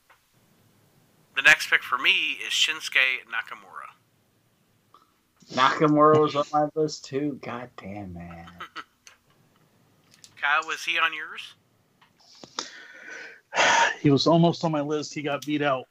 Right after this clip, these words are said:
Speaker 3: by somebody else.
Speaker 1: Okay. Um,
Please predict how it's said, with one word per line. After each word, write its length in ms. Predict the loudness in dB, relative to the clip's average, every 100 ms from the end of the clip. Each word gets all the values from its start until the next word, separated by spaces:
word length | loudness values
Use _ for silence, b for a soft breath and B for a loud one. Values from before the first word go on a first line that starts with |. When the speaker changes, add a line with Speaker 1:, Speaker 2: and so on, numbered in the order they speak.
| -12
Speaker 3:
by 140 | -12
somebody 440 | -12 -12 -10 -8
else. 520 | -8 -12 -12 -12 -10 -6
Speaker 1:
Okay. 180 | -6 -4 -8 -8 _ _ _ _ b b b b b b b b _ -4
Um, 300 | 0 0